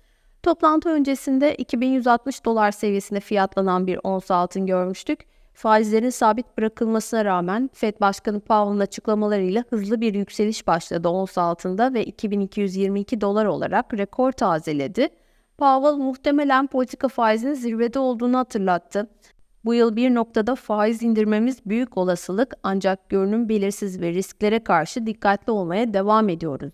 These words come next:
dedi. Ons altında sınırlı kar realizasyonları görsek de orta uzun vade için yükseliş beklentisi de devam ediyor. Bu sabah iki bin iki yüz on dolardan işlem görüyor.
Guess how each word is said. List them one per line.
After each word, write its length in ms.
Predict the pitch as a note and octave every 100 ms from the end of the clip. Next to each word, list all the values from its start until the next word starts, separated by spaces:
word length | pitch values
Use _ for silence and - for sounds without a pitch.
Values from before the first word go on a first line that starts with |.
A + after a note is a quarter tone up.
| -
dedi. 240 | - B3+ - _ _ _ _ _ _ -
Ons 260 | C#4 C4
altında 420 | A#3 A3+ A3+ A3
sınırlı 480 | C4 - A3 G#3+ G#3 G#3+ _ _
kar 220 | B3 A3
realizasyonları 840 | F#3 E3+ D#3+ E3+ E3 - F3 E3+ E3+
görsek 580 | G3 A3 G3 - D#3+ -
de 100 | A#3
orta 300 | - F#3+ G3+
uzun 340 | F#3+ G#3+ A3
vade 260 | G3 D#3+ -
için 340 | - - B3
yükseliş 500 | A3+ - G#3 A3 -
beklentisi 680 | F#3 F3 F3 E3 E3 - E3
de 180 | A3 A3
devam 400 | F#3+ F#3 G3+ G#3
ediyor. 340 | E3+ E3+ A#3 - _ _ _
Bu 60 | A3+
sabah 360 | - G#3+ A3 A#3
iki 240 | - -
bin 80 | G3+
iki 220 | G#3 G3+
yüz 160 | G#3+ G3+ -
on 200 | G#3+ A3
dolardan 440 | F#3 F3 E3+ G3
işlem 400 | G#3 - G3+ G3+
görüyor. 460 | G3 E3+ F3+ C#4 -